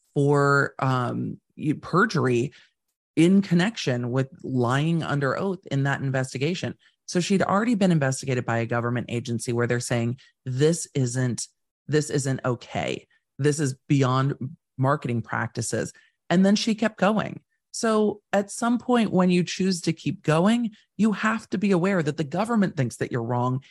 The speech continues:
even if you think that you're right. I think that Jen thought she was smarter than everybody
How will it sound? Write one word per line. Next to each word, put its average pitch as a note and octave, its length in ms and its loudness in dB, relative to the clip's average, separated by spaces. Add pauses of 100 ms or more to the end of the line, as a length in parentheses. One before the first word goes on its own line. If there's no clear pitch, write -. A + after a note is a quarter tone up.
(180)
even G3 260 2
if G#3 140 -2
you C#3 120 0
think B2 200 -4
that A#2+ 140 -4
you're C#3 100 0
right. G3 340 0 (380)
I D#3+ 140 2
think G3 220 2
that A3 140 -4
Jen C3 280 0
thought A2+ 200 -2
she - 140 -8
was C3+ 140 -4
smarter B2 280 0
than A#2 140 0
everybody - 560 -4